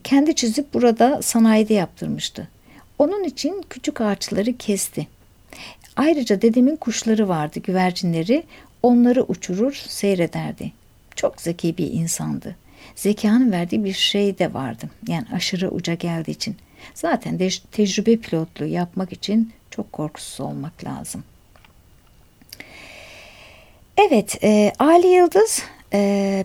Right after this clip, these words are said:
bin sekiz-, bin dokuz yüz kırk sekiz yılında emekli olduktan sonra fotoğraf işine geçiyor ve yıllarca başarıyla sürdürüyor. Kardeşi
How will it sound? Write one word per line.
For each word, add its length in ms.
bin 120
sekiz-, 680
bin 220
dokuz 280
yüz 140
kırk 200
sekiz 420
yılında 640
emekli 360
olduktan 520
sonra 380
fotoğraf 480
işine 360
geçiyor 420
ve 120
yıllarca 840
başarıyla 540
sürdürüyor. 840
Kardeşi 840